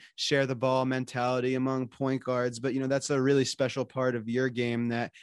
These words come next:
you clearly, you know, are big about. And where did that come from? You know, a part of your game, just like that pass first mentality and sharing the ball with your teammates and, you know, these flashy passes that you're capable of.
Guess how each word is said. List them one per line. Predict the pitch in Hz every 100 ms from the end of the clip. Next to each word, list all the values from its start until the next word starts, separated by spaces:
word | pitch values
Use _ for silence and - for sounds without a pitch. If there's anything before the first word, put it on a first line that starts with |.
| -
you | 131
clearly, | 131 147 135 127 127 120 117 101
you | 120
know, | 117 110 110
are | 117
big | 107 135 135 120
about. | 117 117 113 113 - - - _
And | 139 135 127 123 - _ _ _ _ _ _ _ -
where | 165 214
did | 226
that | 247 165 -
come | 147 151
from? | 147 123 123 131
You |
know, | 131 123 120 - 127
a | 143
part | 151 143
of |
your | 135 139
game, | 127 127 123
just | 123 -
like | 127
that | 131 -
pass | 139 127
first | - 131 -
mentality | 131 123 127 127 123 123
and | 117
sharing | 139 131 131
the | 127
ball | 123 123
with | 120
your | 127
teammates | 120 - 127 120 113 110
and, | 120 117 - -
you | 139
know, | 131
these | 131
flashy | - 127 123 127
passes | 120 117 120 117
that | 110
you're | 113
capable | 110 113 107 110 110
of. | 110